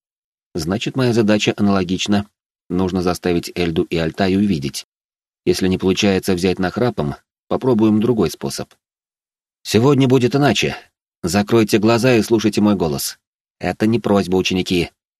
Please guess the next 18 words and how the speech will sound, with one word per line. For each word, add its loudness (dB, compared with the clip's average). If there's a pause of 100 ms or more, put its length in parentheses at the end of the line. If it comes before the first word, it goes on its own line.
(220)
Устраивайтесь 2
удобнее 4
и 0
закрывайте 0
глаза. -2 (600)
Отлично. -4 (460)
Теперь 2
слушайте 2
мой 4
голос 2
и 2
старайтесь 0
представить -2
всё, 0
о -4
чём -2
я -4
говорю. -2